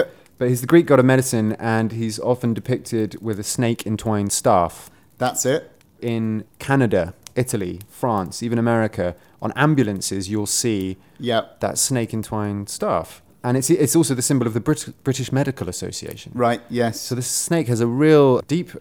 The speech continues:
Speaker 1: uh, rooted association with medicine.
Speaker 2: Yeah.
Speaker 1: Now, I came across this thing, uh, where I found out that the Grimms, the Grimm brothers, right?
Speaker 2: Yep, Grimm boys.
Speaker 1: They had a theory that fairy tales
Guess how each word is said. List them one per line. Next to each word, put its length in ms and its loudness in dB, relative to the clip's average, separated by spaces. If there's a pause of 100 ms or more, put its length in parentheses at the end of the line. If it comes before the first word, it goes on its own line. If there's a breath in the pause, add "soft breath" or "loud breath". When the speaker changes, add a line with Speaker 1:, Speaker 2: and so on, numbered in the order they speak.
(120)
Speaker 1:
uh, 300 -2
rooted 400 -2
association 640 -6
with 100 -8
medicine. 480 -6
Speaker 2:
Yeah. 380 -4 (760)
Speaker 1:
Now, 420 -2 (260)
I 80 -4
came 240 0
across 280 -2
this 240 -4
thing, 400 -2
uh, 160 -2
where 160 0
I 60 0
found 300 -2
out 100 0
that 140 -8
the 80 -4
Grimms, 720 -2
the 80 -10
Grimm 260 2
brothers, 300 -4
right? 180 -8 (240)
Speaker 2:
Yep, 380 -8
Grimm 180 -4
boys. 320 -6 (100)
Speaker 1:
They 200 0
had 100 2
a 60 0
theory 500 -2 (540 soft breath)
that 160 -6
fairy 320 4
tales 540 -8